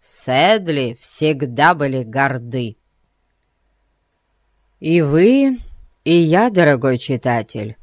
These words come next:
можем оказаться в таком положении. Разве мало наших друзей доходило до этого?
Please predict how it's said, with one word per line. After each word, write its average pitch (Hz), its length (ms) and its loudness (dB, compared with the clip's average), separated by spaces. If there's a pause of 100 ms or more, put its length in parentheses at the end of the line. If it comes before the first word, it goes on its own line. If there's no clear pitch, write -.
(220)
можем 143 420 0
оказаться 139 720 0
в - 80 -12
таком 135 400 -2
положении. 131 920 -2 (920)
Разве 269 360 2
мало 277 380 2
наших 156 420 -2
друзей 190 640 -2 (240)
доходило 151 720 0
до 127 120 -4
этого? 135 600 -4